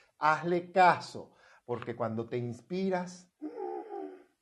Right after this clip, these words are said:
te desconectas y no te puedes desconectar así de la realidad. Aprovecha la luna para conectarte con la realidad, con nuevos proyectos, con trabajos creativos, con limpiar, con ordenar, con establecer,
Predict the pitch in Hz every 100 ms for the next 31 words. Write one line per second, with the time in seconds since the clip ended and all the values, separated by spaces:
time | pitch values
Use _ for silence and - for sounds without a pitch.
0 | _ - - 135 123 113 - 110 98 90
1 | 92 - - _ 117 90 78 78 - 120
2 | 139 170 180 170 143 127 123 131 160 175
3 | 170 120 101 85 - 123 127 131 127 143
4 | 170 220 196 139 151 208 208 175 139 120
5 | 110 107 117 113 120 165 156 123 117 107
6 | 120 151 156 151 - - - 131 117 110
7 | 131 131 123 117 131 127 131 - 120 113
8 | 110 104 123 123 117 117 117 139 135 135
9 | 135 120 120 117 120 131 127 127 131 123
10 | 117 117 120 123 123 131 127 127 120 120
11 | 123 139 127